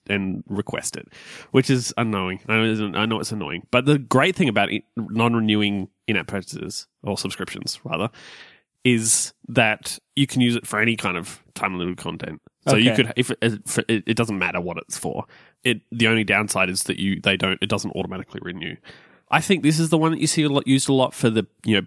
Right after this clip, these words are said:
Speaker 1: patronage type,
Speaker 2: Yeah.
Speaker 1: uh, thing.
Speaker 2: Is patronage actually working? I guess that's another story.
Speaker 1: <sighs> I don't know, but, and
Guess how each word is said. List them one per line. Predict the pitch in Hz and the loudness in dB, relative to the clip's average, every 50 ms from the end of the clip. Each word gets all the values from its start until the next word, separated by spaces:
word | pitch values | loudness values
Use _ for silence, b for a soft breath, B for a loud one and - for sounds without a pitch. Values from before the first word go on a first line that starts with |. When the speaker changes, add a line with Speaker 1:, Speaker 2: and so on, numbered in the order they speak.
| - _ | -2 _
Speaker 1:
patronage | - - - - 127 131 - - - 147 139 147 147 143 147 139 135 - - - - - | -12 -6 0 2 2 2 2 0 2 2 4 4 4 2 2 0 -2 -4 -4 -4 -6 -8
type, | - - - 127 123 127 | -10 -2 2 2 4 4
Speaker 2:
Yeah. | 135 135 131 127 120 117 117 - | 4 4 4 2 0 -2 0 2
Speaker 1:
uh, | - 120 117 117 113 120 117 | 2 4 4 4 2 0 -4
thing. | - - - 127 127 123 | -6 0 2 4 4 6
Speaker 2:
Is | 123 | 4
patronage | 127 123 262 277 - 262 233 226 214 185 202 | 4 4 2 2 2 2 2 2 2 2 2
actually | 175 160 - - 175 160 | 0 2 2 2 2 4
working? | 160 160 156 156 - 180 160 156 156 - | 4 2 2 0 0 0 0 0 -2 -4
I | _ _ _ _ - | _ _ _ _ -4
guess | 123 - | -4 -4
that's | - - - | -4 -4 -4
another | 107 101 101 98 101 | -4 -4 -4 -4 -6
story. | - - 104 101 98 101 110 - _ _ | -8 -8 -6 -6 -6 -6 -6 -10 _ _
Speaker 1:
<sighs> | _ _ - | _ _ -14
I | - - 131 - - - - - | -12 -10 -12 -12 -14 -8 0 0
don't | 170 139 | 2 4
know, | 127 120 107 104 | 4 2 2 2
but, | 104 104 131 | 0 0 2
and | 127 143 143 | 4 4 4